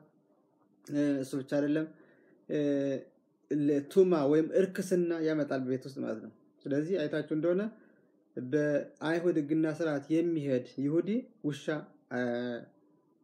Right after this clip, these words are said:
አይዝም። ከህግና ስርዓት ውጭ የሆኑ ሰዎች ናቸው ውገ-፣ ውሻ የሚያሳድጉት።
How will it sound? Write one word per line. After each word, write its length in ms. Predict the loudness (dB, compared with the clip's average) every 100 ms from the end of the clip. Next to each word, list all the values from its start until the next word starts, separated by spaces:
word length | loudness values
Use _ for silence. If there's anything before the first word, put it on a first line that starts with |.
| _ _ _ _ _ _ -2
አይዝም። 420 | 2 2 0 -6 -10 _ _ _ _ _ _ _ _ -20 _
ከህግና 600 | -2 0 0 0 2 0 0
ስርዓት 240 | 0 -2
ውጭ 160 | -2 -4
የሆኑ 200 | -2 0
ሰዎች 200 | 0 -2
ናቸው 300 | -2 -4 -6 -6
ውገ-፣ 280 | -4 -2 -2
ውሻ 180 | -2 -2
የሚያሳድጉት። 640 | -2 -2 -4 -2 -4 -6